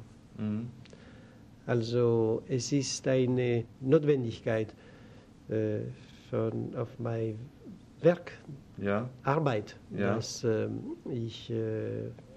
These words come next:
Speaker 2: für das Arbeit und von die Arbeit, dass meine Musik ist, gemacht.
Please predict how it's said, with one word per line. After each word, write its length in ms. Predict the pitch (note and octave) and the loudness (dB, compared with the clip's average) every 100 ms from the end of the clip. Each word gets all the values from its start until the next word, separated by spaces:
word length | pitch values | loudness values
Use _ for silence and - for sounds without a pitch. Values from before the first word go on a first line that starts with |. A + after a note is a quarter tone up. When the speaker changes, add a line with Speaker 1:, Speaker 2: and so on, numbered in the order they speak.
| - - - - | -20 -20 -18 2
Speaker 2:
für 220 | E3+ G3 | 4 6
das 600 | E3+ D3 E3 E3 D#3+ - | 2 2 4 2 0 -4
Arbeit 560 | C#3 D3+ D3+ D#3+ D#3 | -2 0 2 0 0
und 240 | C3 A2+ A2+ | -4 -6 -8
von 400 | - D#3+ E3 C3+ - A#2+ | 2 2 2 -2 -8 -8
die 100 | A#2+ - | -8 -6
Arbeit, 500 | C3 C3+ B2 B2 A#2 | -6 -2 -2 -4 -4
dass 380 | A#2 G#2+ - - B2 - | -6 -6 -10 -12 -12 -6
meine 160 | A#2 A#2 | -4 -4
Musik 440 | A2+ A2 A#2+ A#2 | -4 -6 -6 -6
ist, 260 | A#2+ A#2 - - | -6 -8 -12 -10
gemacht. 340 | B2+ C#3+ C#3+ | 0 2 2